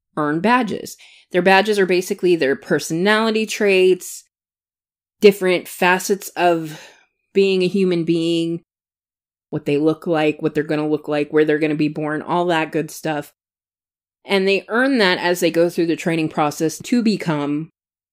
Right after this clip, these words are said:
I don't wanna say a viable human, but, like, a complete human, essentially.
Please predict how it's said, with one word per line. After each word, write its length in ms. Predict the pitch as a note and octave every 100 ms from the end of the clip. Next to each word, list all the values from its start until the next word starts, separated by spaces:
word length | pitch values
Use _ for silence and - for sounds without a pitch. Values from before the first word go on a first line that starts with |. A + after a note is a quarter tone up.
| _ _ _ _ -
I 80 | F#3
don't 100 | G3+
wanna 140 | A3
say 160 | A3 F#3
a 60 |
viable 460 | D3+ D3+ D#3+ E3+ F3
human, 360 | F3 F3+ E3+ D#3
but, 220 | D3+ -
like, 200 | F#3 F#3
a 60 |
complete 600 | G#3+ C4 B3 F4+ B3 - _ _ -
human, 600 | F#3+ D#3+ C3 A1+ C#2+ - _ _ -
essentially. 760 | E3 E3 D3+ - G#2 - -